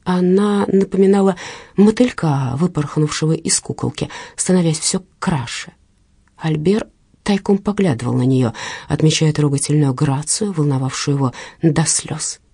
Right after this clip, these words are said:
Мадам Майяр говорила: "Альбер, дай ему волю, так и проплачет всё время, всё равно как дочка". Альбер собирался отправить всё из почтового отделения Лувра,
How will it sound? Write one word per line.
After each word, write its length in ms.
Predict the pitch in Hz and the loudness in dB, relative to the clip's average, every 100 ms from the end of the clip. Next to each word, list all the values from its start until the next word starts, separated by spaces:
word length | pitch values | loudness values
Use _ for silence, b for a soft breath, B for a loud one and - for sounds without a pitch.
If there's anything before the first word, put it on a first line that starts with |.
| _ _ _ - | _ _ _ 0
Мадам 400 | 175 202 269 311 | 2 4 6 6
Майяр 380 | 311 220 202 262 | 6 4 2 0
говорила: 560 | 254 262 202 185 196 - B B B | 0 2 4 4 2 -2 B B B
"Альбер, 600 | 185 180 170 185 247 247 | 4 6 6 4 4 2
дай 180 | 170 | 2
ему 160 | 160 160 | 4 2
волю, 480 | 147 151 208 269 254 | 4 4 4 2 0
так 380 | - 175 185 240 | 0 -2 0 0
и 60 | |
проплачет 600 | 226 220 - 113 123 - | 0 -2 -2 -4 -4 -6
всё 140 | - 135 | -4 -2
время, 340 | 135 135 127 B B B | 0 0 0 B B B
всё 160 | - | 2
равно 220 | 151 139 | 2 2
как 240 | 117 143 135 | -2 -2 -2
дочка". 500 | 131 - - - - _ _ _ _ _ _ _ _ - | -4 -6 -8 -8 -14 _ _ _ _ _ _ _ _ -4
Альбер 580 | 170 196 214 285 302 - - | 2 4 4 4 2 -4 -8
собирался 640 | - 285 262 277 285 - 269 | -2 2 4 4 2 0 -2
отправить 440 | 262 269 262 247 | 0 0 2 0
всё 280 | - - 240 | -4 0 0
из 140 | 190 | 0
почтового 520 | - 190 - 196 170 180 | -2 -4 -2 0 0 0
отделения 460 | 160 185 185 190 | 0 2 4 4
Лувра, 340 | 196 294 311 | 4 2 0